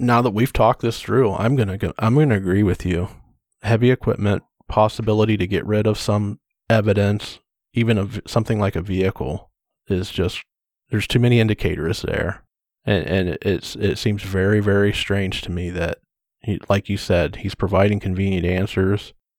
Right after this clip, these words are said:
And the confession letter,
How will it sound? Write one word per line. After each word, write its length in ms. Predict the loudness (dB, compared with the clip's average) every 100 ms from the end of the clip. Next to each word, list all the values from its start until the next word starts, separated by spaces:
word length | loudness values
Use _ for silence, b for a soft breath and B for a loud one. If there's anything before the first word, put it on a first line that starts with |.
| _ 2
And 260 | 2 2 -4 _ _ _ -14
the 560 | -2 0 0 -4 -8 -12 -8
confession 560 | -8 0 2 2 -2
letter, 340 | -2 -2 -2